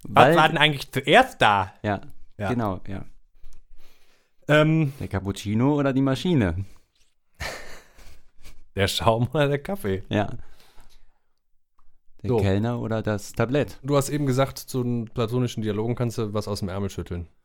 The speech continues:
Speaker 2: Ja, selbstverständlich.
Speaker 1: Platon ist also einer der großen Philosophen, ja,
Speaker 2: Mhm.
Speaker 1: äh, Schüler des Sokrates.
Speaker 2: Mhm.
Speaker 1: Äh, wie das genau aussah, weiß man nicht. In Athen ist Platon wahrscheinlich als junger Kerl die ganze Zeit Sokrates hinterhergelaufen. Und, äh, sein Werk,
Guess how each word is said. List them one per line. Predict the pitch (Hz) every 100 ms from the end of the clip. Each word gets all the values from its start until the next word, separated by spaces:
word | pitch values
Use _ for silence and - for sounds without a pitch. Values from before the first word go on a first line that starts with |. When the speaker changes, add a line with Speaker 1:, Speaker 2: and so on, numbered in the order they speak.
| _ _ -
Speaker 2:
Ja, | 85 -
selbstverständlich. | - - - - 85 90 - -
Speaker 1:
Platon | 113 127 151 143
ist | 131 -
also | 120 120
einer | 147 120 117
der | 110
großen | 98 117 - 113
Philosophen, | 107 101 95 120 156 139
ja, | 104 143 -
Speaker 2:
Mhm. | 113 117 131
Speaker 1:
äh, | 107 101
Schüler | - 127 120
des | 101 -
Sokrates. | 107 - 104 147 156 - - _ -
Speaker 2:
Mhm. | 107 127 139 - _ _ _ -
Speaker 1:
Äh, | 113 101
wie | 110
das | 104 -
genau | 101 101
aussah, | 98 104 - 90
weiß | 98 -
man | 135
nicht. | 139 104
In | 95
Athen | 98 107 113 107 - _
ist | 101 -
Platon | 101 98 110 101
wahrscheinlich | 98 98 98 95
als | 92
junger | 101 101
Kerl | - 98
die | 98
ganze | 98 -
Zeit | 92
Sokrates | 101 - - 101
hinterhergelaufen. | - 98 95 101 110 110 - 127 - - _ _ _ _ _
Und, | 120 117 110 -
äh, | 117 110
sein | 104 107 110
Werk, | 107 117 143 -